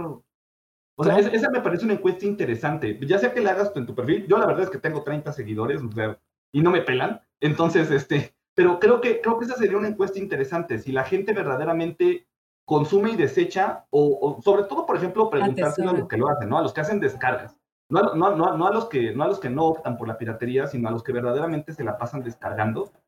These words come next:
Speaker 1: Creo que sí, sería una encuesta interesante si descargan y desechan, o descargan y van conservando y van creando, porque aquí ya hay, de hecho, personas que dicen que tienen sus discos duros,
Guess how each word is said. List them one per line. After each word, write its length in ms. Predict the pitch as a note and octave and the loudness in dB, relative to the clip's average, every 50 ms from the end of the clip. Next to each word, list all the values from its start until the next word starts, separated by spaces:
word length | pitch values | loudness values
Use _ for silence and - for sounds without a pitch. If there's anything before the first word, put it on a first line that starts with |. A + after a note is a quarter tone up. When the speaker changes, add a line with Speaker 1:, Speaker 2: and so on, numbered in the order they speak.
| _ _ _ _ _ _ _ | _ _ _ _ _ _ _
Speaker 1:
Creo 280 | - E3+ F#3+ - A3 A3 | 4 6 8 8 8 6
que 100 | A3 G#3 | 2 0
sí, 160 | - D3+ - | 0 0 -2
sería 240 | - D3+ D3 E3 G3 | 0 0 2 2 2
una 100 | G#3+ G#3+ | 2 0
encuesta 300 | G3+ D#3+ F3+ F3 - F#3+ | 0 0 -2 -2 -2 -6
interesante 680 | F3+ - F3 D#3 D#3 - F3 D#3+ D#3+ - F3 F3 D#3 C#3+ | -6 -4 -4 -4 -4 -4 -4 -2 0 0 0 0 0 -4
si 100 | D#3 C3 | -4 0
descargan 500 | C#3 C#3 - - E3+ F#3 F#3 G3+ G#3 G#3 | -2 0 0 0 -2 0 0 2 0 0
y 40 | G3 | 0
desechan, 640 | D3+ D3+ D3+ - F3 F3 - - D#3+ - - - _ _ _ _ _ | -2 -2 -2 -2 -2 -2 -2 -4 -6 -6 -6 -10 _ _ _ _ _
o 140 | - C#3+ C#3 | 2 4 6
descargan 680 | C3+ C3+ C3+ - - E3+ E3+ E3+ D#3 E3+ G3 A3 - _ _ | 6 4 2 2 0 0 0 0 0 -2 -2 -4 -6 _ _
y 100 | - D#3+ | -4 -2
van 200 | D#3 - - - | 0 2 2 2
conservando 520 | - G#3 G#3 G#3 G3+ E3+ D#3 D#3+ D#3 D#3+ E3 | 0 0 -2 0 0 0 -2 0 0 0 0
y 40 | D#3 | 0
van 160 | C#3 C#3 C#3 | -2 -4 -4
creando, 500 | - D#3 C#3 C#3 D3 D#3+ E3 - - _ _ _ | -4 -4 -4 -2 0 0 -2 -2 -4 _ _ _
porque 200 | - D3+ D3 E3 | 0 2 2 2
aquí 420 | E3 - G#3+ A#3 B3 B3+ - - - | 0 0 0 0 0 -2 -4 -8 -12
ya 420 | C#3 C#3 C3 D#3 D#3 D3+ C#3 C#3+ | -10 -4 0 2 4 4 4 4
hay, 140 | E3+ - A3 | 4 2 4
de 100 | D#3 C#3 | 4 2
hecho, 200 | - - - B2+ | 2 2 -2 -4
personas 340 | - B2+ A#2+ C3 B2 D3 D3 | -4 -4 -4 -4 -4 -4 -4
que 80 | - B2 | -2 -2
dicen 200 | A#2 B2 G3+ G#3 | -2 -2 -2 -2
que 80 | - A#2+ | -4 -4
tienen 240 | - C3+ D3 D3 | -4 -4 -6 -6
sus 100 | - B2 | -8 -12
discos 360 | - - - _ - F#2+ F#2+ A2 | -16 -18 -18 _ -16 -8 0 2
duros, 260 | E3 - B2+ - | 4 4 4 2